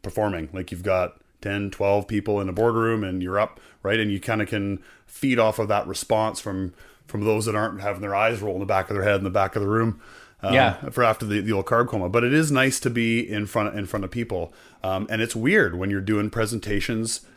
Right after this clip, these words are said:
Speaker 1: sort of in front of your laptop. And, like, early in this year, um, I was hosting a, or was a guest on, on, on one of our customers on the, one of their A G Ms. And, you know, I know that there was about ninety to a hundred people on the call, and all I could see was myself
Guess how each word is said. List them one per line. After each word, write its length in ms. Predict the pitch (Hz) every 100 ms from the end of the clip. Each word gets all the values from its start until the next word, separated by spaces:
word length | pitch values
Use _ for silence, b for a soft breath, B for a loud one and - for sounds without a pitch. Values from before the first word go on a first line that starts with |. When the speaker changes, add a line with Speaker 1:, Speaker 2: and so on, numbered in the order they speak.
| b
Speaker 1:
sort 160 | - 104
of 80 |
in 60 | 104
front 220 | 95 98
of 20 |
your 120 | 101 101
laptop. 640 | 127 165 - 92 82 -
And, 320 | 104 101 104
like, 200 | 98 95
early 380 | 117 117 123 123
in 100 | 104
this 260 | 107 104 -
year, 380 | 120 107 101
um, 380 | 107 98 92 95
I 240 | 92 98 87 -
was 380 | 98 95 98
hosting 360 | - 107 - 98
a, 320 | 90 90 90 - B B
or 80 | 101
was 120 | 98
a 40 | 92
guest 400 | 110 110 107 -
on, 200 | 95 92
on, 320 | 98 92 95
on 180 | 90 87
one 140 | 92
of 80 | 90
our 120 | 92
customers 440 | 85 101 - 98 92
on 80 |
the, 100 | 92
one 160 | 95 95
of 60 | 95
their 120 | 95
A 140 | 95
G 160 | 98 110
Ms. 400 | 151 101 85 - B B B
And, 320 | 101 101 101
you 100 | 98
know, 220 | 101 104 -
I 100 | 95
know 640 | 98 107 127 98 92 120 -
that 120 | 98
there 100 | 92
was 160 | 92
about 180 | 92 101
ninety 380 | 98 98 110 101
to 160 | 101 98
a 20 |
hundred 200 | 107 95
people 320 | - 135 135
on 100 | 92
the 80 | 87
call, 380 | - 90 87 98
and 100 | 95
all 140 | 101
I 80 | 101
could 180 | - 90
see 260 | - 113
was 280 | 107 95 87
myself 600 | 92 90 - 107 110 -